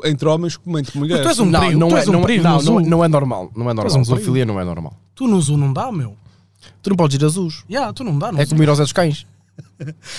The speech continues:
Speaker 1: Eh, yeah, yeah. Não, mas agora, agora atualmente não estou mais controlado, mano. Isso era quando era miúdo.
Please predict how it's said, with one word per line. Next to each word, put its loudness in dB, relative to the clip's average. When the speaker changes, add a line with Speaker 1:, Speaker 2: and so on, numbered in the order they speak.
Speaker 1:
Eh, -4
yeah, -2
yeah. -12
Não, -2
mas -4
agora, -4
agora -2
atualmente -8
não -8
estou -8
mais -6
controlado, -4
mano. -10
Isso -8
era -2
quando -6
era -4
miúdo. -2